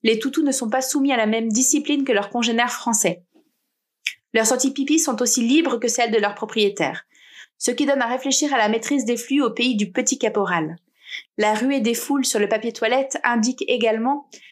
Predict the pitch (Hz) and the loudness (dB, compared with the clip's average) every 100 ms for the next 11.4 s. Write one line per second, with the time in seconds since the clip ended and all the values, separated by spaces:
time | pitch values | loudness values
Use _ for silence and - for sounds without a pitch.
0 | _ 240 226 233 - 269 214 226 226 254 | _ 0 0 0 -2 -2 0 -2 -2 -2
1 | 285 226 214 208 220 214 220 220 285 254 | 0 2 2 -2 -2 0 -2 -2 0 2
2 | 202 202 208 254 - 254 277 240 226 208 | 2 2 0 0 0 0 2 2 2 2
3 | 190 180 _ _ - - - 220 220 262 | 0 -4 _ _ -4 -4 -2 -2 0 0
4 | 254 254 220 202 247 - 254 254 226 226 | 0 0 0 0 0 -2 0 2 2 0
5 | 226 254 247 240 247 202 208 226 226 220 | -2 -2 -2 0 0 0 -2 0 2 2
6 | 208 214 277 _ - _ 220 214 220 247 | 2 0 -2 _ -20 _ 0 2 2 0
7 | 269 262 226 214 208 214 254 208 185 - | 0 -2 -2 0 0 0 0 0 -2 -2
8 | 233 226 220 262 240 214 196 170 165 - | 0 2 0 -2 0 2 0 -2 -2 -4
9 | - _ _ _ _ _ _ _ _ _ | -6 _ _ _ _ _ _ _ _ _
10 | - 233 247 277 233 208 202 202 - - | -4 0 0 0 0 0 0 -2 -4 -4
11 | - 180 - | -4 -4 -6